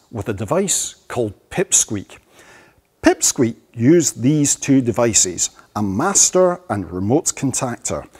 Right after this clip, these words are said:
This clockwork device was fitted to an aircraft's radio, making it transmit for fifteen seconds every minute,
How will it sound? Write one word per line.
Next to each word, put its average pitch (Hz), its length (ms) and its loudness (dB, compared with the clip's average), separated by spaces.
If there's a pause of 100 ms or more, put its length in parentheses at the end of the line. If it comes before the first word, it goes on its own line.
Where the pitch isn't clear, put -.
(160)
This 254 220 4
clockwork - 720 2
device 117 720 0
was 107 240 -6
fitted 190 440 0
to - 280 -2
an 113 180 -2
aircraft's 151 560 -2
radio, 104 640 -2
making 175 440 -2
it 185 140 -4
transmit 131 540 -4
for - 220 -12
fifteen 240 580 -2
seconds 135 640 0 (180)
every 131 320 0
minute, 113 480 -2